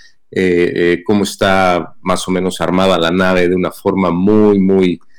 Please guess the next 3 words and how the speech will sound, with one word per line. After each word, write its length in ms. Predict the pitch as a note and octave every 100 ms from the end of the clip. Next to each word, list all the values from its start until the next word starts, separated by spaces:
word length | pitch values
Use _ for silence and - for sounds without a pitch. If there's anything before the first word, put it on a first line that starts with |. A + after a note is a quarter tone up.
| - - -
eh, 420 | F#2 F2+ F2 F2+ -
este, 960 | - E2 - - F2+ F2 F2 - - -
somera. 840 | - G#2+ A2 C3+ C#3+ C#3+ C#3+ C#3+